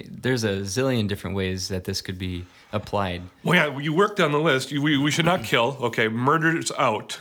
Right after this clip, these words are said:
Speaker 2: I think everyone's in agreement. Uh, we should not punch our neighbor in the face.
Speaker 1: Mm-hmm.
Speaker 2: You know, come to blows with our neighbor, physically harm our neighbor. That's out of the question. Then you get to the heart. And <coughs>
Speaker 1: <laughs>
Speaker 2: the commandment is really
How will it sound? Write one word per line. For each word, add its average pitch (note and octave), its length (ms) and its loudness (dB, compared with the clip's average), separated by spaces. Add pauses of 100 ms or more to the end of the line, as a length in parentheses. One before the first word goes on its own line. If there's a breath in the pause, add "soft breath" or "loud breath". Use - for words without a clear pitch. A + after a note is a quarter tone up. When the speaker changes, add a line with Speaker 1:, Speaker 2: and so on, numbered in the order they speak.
Speaker 2:
I A2+ 120 0
think A#2+ 180 0
everyone's C3+ 400 2
in C3 60 0
agreement. A2 420 0 (480 loud breath)
Uh, C#3 280 4
we C#3+ 120 2
should C#3+ 180 -2
not D3 420 2
punch D3+ 280 0
our D3 80 2
neighbor C#3+ 280 2
in C#3+ 100 0
the D3+ 60 0
face. C3 600 0
Speaker 1:
Mm-hmm. G#2+ 260 -2
Speaker 2:
You B2+ 60 0
know, G#2+ 300 0 (600 loud breath)
come D3 240 2
to C#3 60 2
blows C3 340 2
with C3+ 160 0
our C3 80 0
neighbor, A#2+ 220 0
physically D3+ 480 0
harm C3+ 460 2
our B2 140 2
neighbor. A#2+ 300 2
That's B2 240 0
out B2+ 160 0
of A2+ 120 0
the A2+ 40 -6
question. A2+ 400 -4 (300 loud breath)
Then F3 100 2
you A#3+ 80 4
get C4+ 160 0
to G#3+ 80 0
the F3+ 120 4
heart. - 420 0 (360 loud breath)
And D#3 220 4
<coughs> - 0 -
Speaker 1:
<laughs> C3+ 640 2
Speaker 2:
the D3+ 120 0
commandment E3 720 2
is C3 180 0
really F3+ 480 4